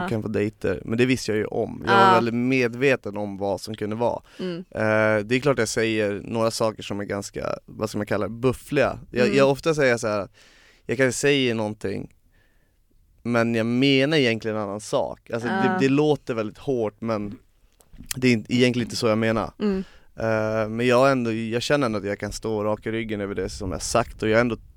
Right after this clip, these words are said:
Speaker 1: tagit emot otroligt mycket skit.
Speaker 2: Från tjejerna eller produktionen?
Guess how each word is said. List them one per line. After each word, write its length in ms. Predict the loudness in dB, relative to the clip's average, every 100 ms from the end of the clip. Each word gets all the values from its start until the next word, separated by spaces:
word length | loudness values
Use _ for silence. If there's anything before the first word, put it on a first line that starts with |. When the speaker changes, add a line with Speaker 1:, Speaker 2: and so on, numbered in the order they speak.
| -20 _ -4
Speaker 1:
tagit 320 | -2 2 4
emot 340 | 6 4 4
otroligt 420 | -4 0 0 0
mycket 300 | -2 -4 -4
skit. 560 | -6 -2 0 -2 -8 -18 -16 -16 -18 -8
Speaker 2:
Från 360 | 2 6 6 4
tjejerna 300 | 0 0 -2
eller 100 | -4
produktionen? 500 | -8 -8 -6 -6